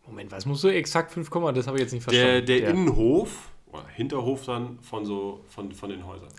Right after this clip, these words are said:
Speaker 1: Er musste mindestens?
Speaker 2: Mindestens.
Speaker 1: Ach, mindestens, okay. Aber fünf Quadratmeter ist ja nix. Also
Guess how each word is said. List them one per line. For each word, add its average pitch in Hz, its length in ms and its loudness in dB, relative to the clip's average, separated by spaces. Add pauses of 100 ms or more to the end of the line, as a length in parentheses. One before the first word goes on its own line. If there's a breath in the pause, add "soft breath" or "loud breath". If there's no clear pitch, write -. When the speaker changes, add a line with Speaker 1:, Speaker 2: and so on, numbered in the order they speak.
Speaker 1:
Er - 120 -16
musste - 280 -6
mindestens? 156 1080 -2
Speaker 2:
Mindestens. - 560 -8
Speaker 1:
Ach, - 140 -18
mindestens, 110 460 -8
okay. - 280 -16 (1600)
Aber - 100 -20
fünf - 260 -20
Quadratmeter - 500 -14
ist - 80 -10
ja 95 100 -14
nix. - 420 -14 (2250)
Also - 300 -8